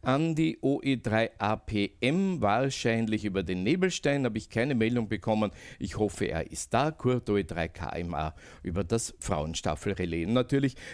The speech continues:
sind wir hörbar auf mumble Punkt O E eins Punkt A M P R Punkt A T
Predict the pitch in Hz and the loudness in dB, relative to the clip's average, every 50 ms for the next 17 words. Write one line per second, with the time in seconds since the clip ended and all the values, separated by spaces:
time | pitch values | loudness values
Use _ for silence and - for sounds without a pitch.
0 | - - - 160 151 131 147 143 131 135 143 143 127 135 127 127 123 117 - - | -8 -2 0 0 2 2 2 4 4 6 4 4 4 4 4 4 4 2 -2 -10
1 | - - - - 123 117 - - - 123 123 123 131 156 190 185 180 170 135 - | -16 -12 0 2 2 2 2 0 2 2 4 4 4 4 4 4 2 2 2 2
2 | 139 135 135 123 - - - 123 123 - 113 107 104 - 107 107 107 127 156 151 | 2 2 2 0 -2 -2 0 2 2 2 2 2 2 2 2 2 2 2 0 -2
3 | - - - 117 120 110 - - - 110 107 - 80 101 92 90 - 113 98 76 | -6 -4 0 0 0 0 -2 -2 -2 0 0 0 0 -2 -4 -4 -4 -2 0 2
4 | 87 87 82 - 104 92 85 80 - - - 90 95 - - 143 190 196 | 2 0 0 -2 -4 -4 -4 -6 -6 -4 -2 -2 -2 0 2 2 2 2